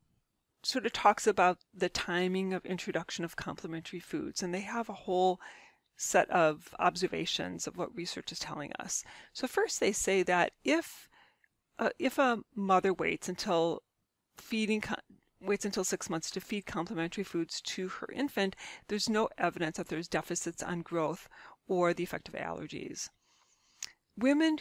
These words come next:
who introduce solids before six months have earlier return of menses, especially in low-income settings, and that even in high-income countries,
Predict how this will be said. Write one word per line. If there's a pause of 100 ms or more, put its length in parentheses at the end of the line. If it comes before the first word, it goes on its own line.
who
introduce (400)
solids
before
six
months
have
earlier
return
of
menses,
especially
in
low-income
settings, (720)
and
that (180)
even
in
high-income
countries,